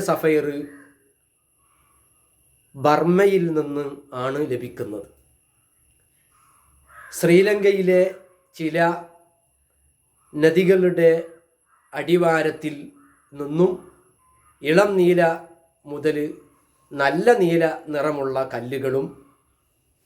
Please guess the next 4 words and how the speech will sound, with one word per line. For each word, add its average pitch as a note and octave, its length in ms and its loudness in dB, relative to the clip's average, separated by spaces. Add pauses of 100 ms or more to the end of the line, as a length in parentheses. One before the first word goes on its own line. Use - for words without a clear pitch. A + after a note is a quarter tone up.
(420)
ലഭിക്കപ്പെടുന്നുണ്ട് C3+ 920 -2 (680)
എന്നുള്ളതാണ്. A2 560 -8 (1120)
ഇനി A3+ 140 4 (1300)
ഇവ F#3 160 2